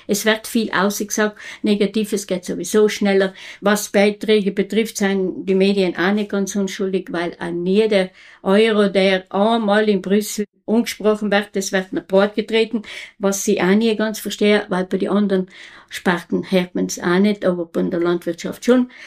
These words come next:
Das gefällt mir weniger, aber es ist, äh, sollen sich die Leute einfach besser informieren, bevor so etwas rauskommt.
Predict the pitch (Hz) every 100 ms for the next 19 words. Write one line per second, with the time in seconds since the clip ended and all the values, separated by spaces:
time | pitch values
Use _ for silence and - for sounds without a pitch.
0 | - 214 208 - 208 202 175 208 220 208
1 | 190 190 - 196 180 - 226 - - 202
2 | 202 208 190 185 - 185 175 180 175 175
3 | 175 - _ 247 247 202 196 185 170 185
4 | 190 185 - - - _ _ _ 196 185
5 | 196 180 - 185 175 175 165 - 180 185
6 | 185 202 190